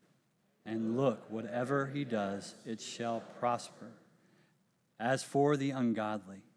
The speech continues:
it is not so with them, but they are like the chaff which the wind scatters away from the face of the earth.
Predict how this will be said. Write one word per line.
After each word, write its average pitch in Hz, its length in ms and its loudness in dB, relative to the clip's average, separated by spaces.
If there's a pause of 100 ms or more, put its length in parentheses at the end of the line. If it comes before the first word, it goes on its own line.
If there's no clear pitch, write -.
(1080)
it 120 100 -4
is 117 140 -2
not 127 280 2
so 120 520 0
with 113 180 -6
them, 95 360 -4 (1300)
but 113 160 -4
they 135 240 4
are 147 160 6
like 143 280 6
the 139 120 -4
chaff 123 680 2 (520)
which - 200 -6
the 123 100 -2
wind 131 380 2
scatters 131 600 2
away 101 340 -6 (380)
from 110 80 2
the 107 80 2
face 131 580 -2
of 123 100 -6
the 120 140 2
earth. 95 240 -6